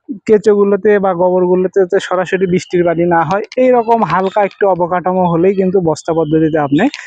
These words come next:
করতে পারবেন। তো এইভাবে যাদের, আহ, মোটামুটি উপযোগী জায়গা আছে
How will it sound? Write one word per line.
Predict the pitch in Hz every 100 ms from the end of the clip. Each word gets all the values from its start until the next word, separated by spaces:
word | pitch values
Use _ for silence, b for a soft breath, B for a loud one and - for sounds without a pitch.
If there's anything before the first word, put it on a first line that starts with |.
| B B -
করতে | 220 - 196
পারবেন। | 147 123 127 - _ _ B B B
তো | 202 -
এইভাবে | 247 262 262 277 214 277 285
যাদের, | 185 180 175 202 208 214 B B B
আহ, | 190 180
মোটামুটি | 180 190 196 196 190 208 202 202 - _ _
উপযোগী | 240 220 247 202 233 220 214
জায়গা | 180 170 185 220
আছে | 202 - 185